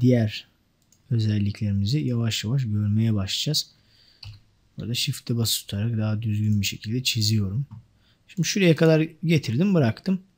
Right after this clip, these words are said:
Çünkü devam edebilirim istersen buna. Yani devam etmek istersem çok kolay bir şekilde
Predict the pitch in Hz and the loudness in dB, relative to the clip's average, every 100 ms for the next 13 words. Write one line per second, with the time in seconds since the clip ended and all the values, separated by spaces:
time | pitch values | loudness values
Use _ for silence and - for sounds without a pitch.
0 | _ - 170 151 165 180 185 180 196 208 | _ -4 0 4 6 6 6 6 4 4
1 | 196 113 98 - 95 - 101 101 110 175 | 6 4 2 -2 -4 -4 -2 -2 -2 -4
2 | 175 _ _ _ _ - 123 76 120 135 | -8 _ _ _ _ -16 -12 -6 -2 0
3 | 127 120 131 127 - - 90 107 131 127 | 2 0 0 0 0 -2 -4 -4 -2 -4
4 | - 117 120 104 - - - 123 151 | -2 0 2 0 -4 -10 -10 -8 -8